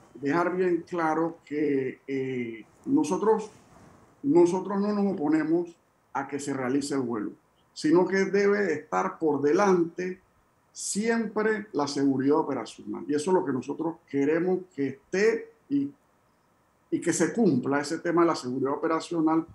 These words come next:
y no podemos poner por delante los temas económicos antes de la seguridad operacional y que se presente ese análisis de riesgo,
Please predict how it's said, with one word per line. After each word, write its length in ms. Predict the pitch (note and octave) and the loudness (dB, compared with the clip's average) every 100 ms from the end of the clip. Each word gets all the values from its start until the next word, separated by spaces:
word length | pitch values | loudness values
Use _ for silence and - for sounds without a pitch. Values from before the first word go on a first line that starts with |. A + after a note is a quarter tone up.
| _ _ - | _ _ 2
y 100 | C#3 | 4
no 220 | E3 F3 | 6 2
podemos 500 | F3 F3+ F#3 F#3 F#3+ | 2 -2 0 -2 -4
poner 440 | D3 C#3 D3+ E3 | -2 0 2 0
por 200 | E3 D#3+ | -4 -4
delante 400 | C3+ C#3 D#3 D3+ | -4 -2 -4 -2
los 200 | D#3+ D3 | -2 -2
temas 280 | D3 D#3 D#3+ E3+ | -4 0 2 0
económicos 760 | F#3 F#3+ G#3+ G#3+ - A3 A3+ A3+ _ _ _ _ - | 0 -2 -2 -4 -4 0 0 -2 _ _ _ _ -4
antes 420 | D#3 E3 E3+ C#3+ | 2 2 0 -2
de 320 | D#3+ E3+ - _ _ _ _ _ | -2 -2 -6 _ _ _ _ _
la 120 | B2+ | -8
seguridad 460 | B2+ A#2+ A#2+ A#2 B2 | -6 -6 -6 -4 -4
operacional 760 | C3+ E3 E3+ F#3+ F3+ D#3+ E3+ E3+ - | -2 -2 -2 0 2 4 2 -2 -2
y 140 | G3 F#3+ | 0 2
que 140 | F#3+ | 0
se 160 | - E3 | 0 0
presente 640 | E3+ D#3 G#3+ E3+ C#3 C#3+ | 0 -2 2 2 2 -2
ese 160 | D3 E3 | -4 0
análisis 520 | D#3+ E3 E3 D#3 D#3 | 4 6 4 2 -2
de 120 | B2 | -2
riesgo, 500 | B2+ C#3 C#3+ D#3 - | -4 -4 -4 -6 -12